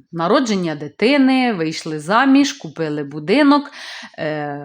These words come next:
влаштувались на нову роботу і так далі. І туз кубків нам говорить про те, що щось ми відчуваємо прямо аж через край, емоції через край.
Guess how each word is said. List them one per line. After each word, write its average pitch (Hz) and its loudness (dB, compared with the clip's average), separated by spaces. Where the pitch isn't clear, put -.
влаштувались 240 0
на 196 0
нову 175 -2
роботу 294 2
і 202 -2
так 240 0
далі. 175 0
І 196 0
туз 427 0
кубків 302 -4
нам 262 4
говорить 254 2
про 233 -2
те, 285 2
що 226 -8
щось 277 -2
ми 240 2
відчуваємо 214 0
прямо 208 0
аж 185 -4
через 190 -4
край, 202 0
емоції 175 -4
через 170 -8
край. 160 -4